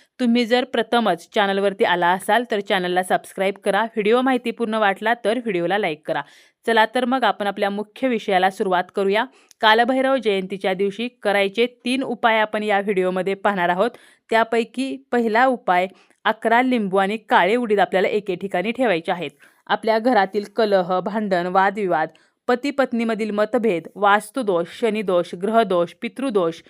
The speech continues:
त्याचप्रमाणे आयुष्यामध्ये जर आपल्याला काहीही करावेसे वाटत नाही तर अशा उप-, समस्या ज्या आहेत तर यासाठी आपल्याला हा उपाय करायचा आहे. अकरा लिंबू आपल्याला घ्यायची आहेत.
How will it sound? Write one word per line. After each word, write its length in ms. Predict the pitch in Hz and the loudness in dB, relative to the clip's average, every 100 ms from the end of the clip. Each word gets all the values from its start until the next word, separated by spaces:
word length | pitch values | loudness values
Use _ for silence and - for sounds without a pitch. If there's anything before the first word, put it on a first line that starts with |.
| _ _ - | _ _ 0
त्याचप्रमाणे 640 | 247 247 277 254 208 175 180 | 2 2 0 -2 0 -2 -2
आयुष्यामध्ये 600 | 196 240 - 277 262 262 | -2 -2 -2 -2 0 0
जर 140 | 247 | 0
आपल्याला 280 | 233 220 226 | 0 2 0
काहीही 440 | 226 214 202 208 | 0 -2 -2 -6
करावेसे 560 | 220 220 190 185 202 277 | -4 0 2 2 0 0
वाटत 340 | 240 190 175 | 0 0 -4
नाही 280 | 190 165 180 - _ _ - | -4 -6 -6 -12 _ _ -2
तर 140 | 254 - - | -2 -2 -4
अशा 300 | 233 - 269 | -2 2 2
उप-, 420 | 269 269 _ - | 2 -4 _ -14
समस्या 500 | - 214 208 202 220 | -4 -2 -2 -2 -2
ज्या 160 | 214 | 2
आहेत 180 | 190 196 202 | 0 0 -8
तर 60 | 185 | -4
यासाठी 440 | 208 175 190 175 | 0 0 -2 -4
आपल्याला 260 | 185 170 175 | -2 -2 -2
हा 120 | 196 | 0
उपाय 300 | 233 196 165 | -2 -2 -4
करायचा 340 | 180 170 160 175 | -2 -4 -2 -4
आहे. 180 | 175 226 _ _ _ _ - | -4 -8 _ _ _ _ -2
अकरा 400 | 226 - 254 262 | -2 0 2 4
लिंबू 360 | 254 240 208 247 | 2 -2 2 2
आपल्याला 380 | 254 214 196 | 4 2 0
घ्यायची 380 | 202 220 190 - | 0 0 -2 -2
आहेत. 240 | 185 180 | -2 0